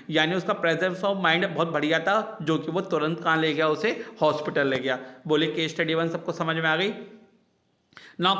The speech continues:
case study two। रवि एक लड़का जो कि एक गांव में रहता है और उसका जो स्कूल है वो पाँच किलोमीटर दूर है अपने घर से। उसके पापा ने सजेस्ट किया कि उसे स्कूटी दिला दें,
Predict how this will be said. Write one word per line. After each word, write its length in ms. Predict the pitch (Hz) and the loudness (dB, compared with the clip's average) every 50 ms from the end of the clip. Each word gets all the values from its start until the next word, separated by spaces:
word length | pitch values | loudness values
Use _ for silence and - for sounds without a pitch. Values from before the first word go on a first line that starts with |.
| 190 196 | 0 0
case 160 | 196 185 185 | 0 0 0
study 360 | - 196 180 185 196 185 185 | 0 0 0 0 0 -2 -2
two। 140 | 170 147 135 - - - - - - - - | -2 -2 -4 -6 -10 -14 -20 -20 -20 -8 -2
रवि 300 | 170 165 190 196 - 233 | 0 2 2 2 2 0
एक 200 | 247 247 240 233 | 0 0 0 0
लड़का 420 | 233 214 185 185 180 202 202 208 220 | 0 2 2 2 2 2 2 2 2
जो 220 | 196 170 180 190 | 0 0 -2 -2
कि 160 | 180 185 220 | 0 0 0
एक 140 | 214 214 190 | 0 0 0
गांव 260 | 175 165 160 165 170 | 0 2 2 2 2
में 80 | 185 202 | 2 2
रहता 260 | 196 180 170 - 180 | 2 2 2 2 2
है 120 | 185 190 196 | 2 2 2
और 100 | 196 180 | 2 0
उसका 180 | 165 - 208 | 0 -2 -2
जो 120 | 185 202 202 | -2 -2 -2
स्कूल 360 | 196 - 180 180 175 175 170 | -4 -2 0 0 2 4 4
है 60 | 170 | 2
वो 140 | 175 196 208 | 2 2 0
पाँच 320 | 185 202 180 180 180 170 | 0 2 2 2 2 0
किलोमीटर 420 | - 190 180 180 180 175 175 190 190 | -2 -2 -2 -2 0 0 0 0 0
दूर 280 | 165 165 165 170 165 | 2 2 2 2 4
है 60 | 170 | 2
अपने 220 | 170 170 - 180 180 | 2 0 0 -2 -2
घर 200 | 151 143 143 139 | 0 0 0 0
से। 340 | 139 - 170 175 190 180 - - - - - - - _ - | 0 0 0 0 0 -2 -6 -12 -16 -18 -20 -20 -8 _ -2
उसके 280 | 196 190 196 - 254 | -2 0 0 0 0
पापा 340 | 247 247 233 202 180 185 196 | 2 2 2 2 2 2 0
ने 140 | 196 220 220 | 0 0 0
सजेस्ट 420 | 214 214 185 170 190 196 196 - | -2 -2 -2 0 -2 -2 -4 -4
किया 200 | - 185 180 185 | -2 0 0 0
कि 140 | 185 180 208 | 0 0 -2
उसे 220 | 208 202 208 220 | -2 -2 -2 -2
स्कूटी 400 | 214 - - 196 175 165 196 208 | -4 -2 -2 -2 0 0 0 0
दिला 320 | 208 180 185 170 170 165 160 | 0 0 0 2 2 2 2
दें, 280 | 151 165 185 208 214 | 2 2 0 0 -2